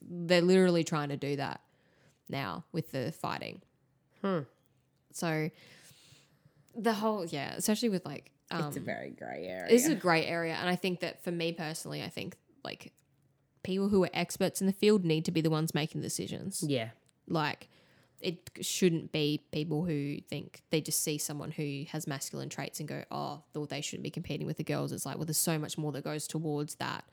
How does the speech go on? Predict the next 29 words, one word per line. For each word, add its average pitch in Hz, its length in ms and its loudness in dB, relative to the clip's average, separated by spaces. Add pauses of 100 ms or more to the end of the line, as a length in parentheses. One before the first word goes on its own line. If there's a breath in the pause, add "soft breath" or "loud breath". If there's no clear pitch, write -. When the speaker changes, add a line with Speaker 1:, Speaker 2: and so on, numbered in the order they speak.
(300 soft breath)
Speaker 2:
Yeah. 156 180 0
Speaker 1:
Th-, - 120 -8 (140)
there 240 200 4
is 302 140 2
a 254 220 4 (200 loud breath)
woman 226 280 8
who 240 120 4
plays 196 240 2
in 208 60 4
the 196 80 4
Sri 190 160 0
Lankan 196 280 0
netball 214 340 0
team 165 380 0 (240 loud breath)
who 196 200 8
is 165 200 0 (120)
six - 400 0
foot - 360 4 (600)
ten, 220 320 4 (1200)
I 214 60 0
wanna 240 160 4
say. 269 220 4 (1040)
Speaker 2:
Dang. 165 580 -2 (100)
Speaker 1:
Yeah. 214 200 4 (540)
Freak 349 340 4
of 220 100 0
nature. - 480 -2 (960)
She's 214 300 2
forty. - 680 2